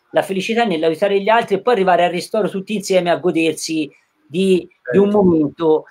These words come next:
Speaker 1: conviviale. Ecco, questo secondo me è un bel concetto dal quale dobbiamo ripartire, è proprio il Tuscan Style questo, no?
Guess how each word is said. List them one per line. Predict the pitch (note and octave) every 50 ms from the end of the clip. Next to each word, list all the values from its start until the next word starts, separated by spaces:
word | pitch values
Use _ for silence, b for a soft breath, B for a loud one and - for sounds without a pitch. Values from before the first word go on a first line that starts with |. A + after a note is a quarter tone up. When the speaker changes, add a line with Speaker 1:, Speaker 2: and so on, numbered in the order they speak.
| b b
Speaker 1:
conviviale. | - - F3+ D#3+ C#3 D#3 C#3 A#2 A2+ G2+ G#2 A#2+ D#3
Ecco, | E3+ - A3+
questo | C4+ E4+ E4 - F#3
secondo | D#3+ - F#3+ F#3 F3 F3+
me | F#3 G3 G3+ G3 F#3 - b b b b _
è | _ D#3+
un | D3+ D3+
bel | D3+ F3+ E3 -
concetto | - F#3+ - - - A3 A#3+ A3+ G#3+
dal | F#3+ - C#3+ -
quale | E3 E3+ E3 E3
dobbiamo | D#3 D#3+ D3 D3 D#3+ D#3 D#3+
ripartire, | D#3 D3+ C#3+ D3+ D#3 C#3+ - - D3 D3 D#3
è |
proprio | - E3 - G3 E3+
il | -
Tuscan | - F#3 E3+ - - - E3 C#3
Style | - - D3+ C3+ A#2+ A2+ A2 G#2
questo, | - - B2 A2 G2 - - - G#2
no? | A2 B2+ C#3+ D#3+ -